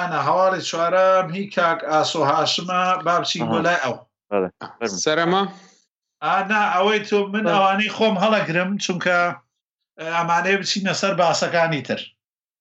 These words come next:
Speaker 3: زۆر باشە.
Speaker 1: فەرموو کاک ئاسۆ هاشم. فەرموو.
Speaker 3: ئێ، سڵاو لە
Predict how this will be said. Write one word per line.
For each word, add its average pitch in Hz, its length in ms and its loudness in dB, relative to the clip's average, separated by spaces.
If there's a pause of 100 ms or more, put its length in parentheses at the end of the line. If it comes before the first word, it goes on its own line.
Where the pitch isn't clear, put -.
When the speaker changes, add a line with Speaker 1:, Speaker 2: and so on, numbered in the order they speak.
(140)
Speaker 3:
زۆر 123 360 0
باشە. 107 340 0 (140)
Speaker 1:
فەرموو 202 520 2
کاک 196 320 0 (440)
ئاسۆ 165 400 0
هاشم. 143 300 0 (540)
فەرموو. 131 200 0
Speaker 3:
ئێ، 113 160 0
سڵاو 156 540 0
لە 156 220 0